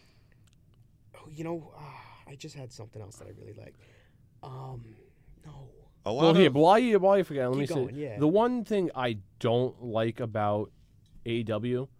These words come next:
Speaker 3: is their women's division.
Speaker 2: It's weak.
Speaker 1: It's weak.
Speaker 3: It, it's weak. Yeah, I like, I like Rio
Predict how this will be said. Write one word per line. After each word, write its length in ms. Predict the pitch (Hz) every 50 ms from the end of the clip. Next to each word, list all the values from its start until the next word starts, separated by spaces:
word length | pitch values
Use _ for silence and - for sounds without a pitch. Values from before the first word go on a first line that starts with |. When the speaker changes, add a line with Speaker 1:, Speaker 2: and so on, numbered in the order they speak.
| - - _ -
Speaker 3:
is 120 | - 110 101
their 120 | 113 104
women's 300 | 92 87 87 98 - -
division. 420 | - 76 73 78 - - - 98 - _ _ _ _ _ _ _ _ _ _ _ _ _ _ -
Speaker 2:
It's 140 | - - -
weak. 320 | 113 120 82 65 - - -
Speaker 1:
It's 120 | - -
weak. 120 | 110 110 135
Speaker 3:
It, 100 | 135 -
it's 200 | 160 151 - 170
weak. 260 | 208 262 185 107 - _ -
Yeah, 200 | 160 185 170 107 98
I 140 | 120 123
like, 200 | 131 143 180 185 -
I 60 | 147
like 240 | 139 156 208 208 -
Rio 420 | 247 214 175 156 151 156 165 -